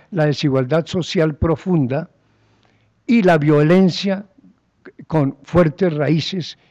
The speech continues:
que azotaban en ese momento Colombia. Esto es muy compartido en la mayoría de los países en América. Estos son escritos del arquitecto Fajardo. Estas son las comunas. La, el, el amarillo claro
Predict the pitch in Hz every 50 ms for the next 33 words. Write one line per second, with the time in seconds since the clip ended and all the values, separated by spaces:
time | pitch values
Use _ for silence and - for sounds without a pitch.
0 | _ _ _ - 160 147 139 - - - 143 - - 139 117 - 156 147 151 160
1 | 165 165 - - 156 147 143 135 - 175 143 143 135 131 131 127 120 - 139 123
2 | - 127 120 113 123 110 - - _ _ _ _ _ _ _ _ - 190 - -
3 | - 196 - - 185 151 135 139 156 180 185 - - 185 151 - 151 131 - -
4 | 151 156 160 160 151 139 139 131 127 120 110 127 139 143 147 147 - _ _ _
5 | _ _ _ _ - 165 135 131 120 120 113 - - - - - 123 127 127 -
6 | 147 127 - 143 127 120 120 120 113 113 120 - - - 131 - - 151 - 160
7 | 147 151 147 - - 170 156 131 - - 165 143 139 123 117 - - - 139 127
8 | 120 - 139 120 - 123 120 - 123 - - 131 117 120 - - _ _ _ _
9 | _ _ _ _ _ _ _ _ _ _ _ _ _ _ _ _ _ _ _ _
10 | _ _ _ _ _ - 143 - - 180 147 - 156 151 156 151 - - 165 135
11 | 139 151 160 170 185 - - - _ _ _ _ _ - 170 151 156 156 - -
12 | 185 190 - - - - 160 151 151 147 151 151 151 180 208 196 202 214 185 -
13 | 214 196 170 160 156 160 190 208 208